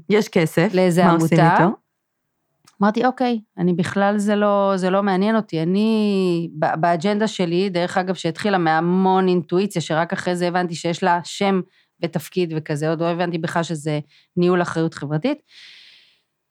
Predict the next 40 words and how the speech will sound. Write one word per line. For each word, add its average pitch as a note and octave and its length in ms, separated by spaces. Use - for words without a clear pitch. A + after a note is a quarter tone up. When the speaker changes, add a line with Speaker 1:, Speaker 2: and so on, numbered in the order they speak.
Speaker 2:
"קודם D#4+ 240
כל, D#4+ 120
בואו A#3+ 140
נבדוק G3+ 320
מה F#3 100
העובדים, E3 380
מה F3 140
העובדים E3 320
רוצים. C#3+ 520
בואו A3+ 220
נראה E4 240
בכלל, D#3 380
Speaker 1:
קודם G#3 160
Speaker 2:
מה B3+ 100
Speaker 1:
כל, A#3 60
Speaker 2:
הם G3+ 60
Speaker 1:
נבדוק G#3 140
מה C#4+ 60
Speaker 2:
רוצים." G#3 280
Speaker 1:
העובדים F3 320
רוצים. D3+ 420
Speaker 2:
קודם D4 240
כל, C4+ 100
נבדוק G#3 360
מה F#3+ 160
העובדים F#3 340
רוצים. D3+ 540
Speaker 1:
זה D#3+ 120
מעניין, F3 380
כי E3+ 140
לרוב D#3 240
זה D#3 80
יהיה E3+ 60
כזה, E3+ 260
"בואו D#3+ 140
נבדוק D#3 420
מה D3+ 140
ההנהלה G3 280
רוצה." F#3 260
Speaker 2:
גם. D3+ 340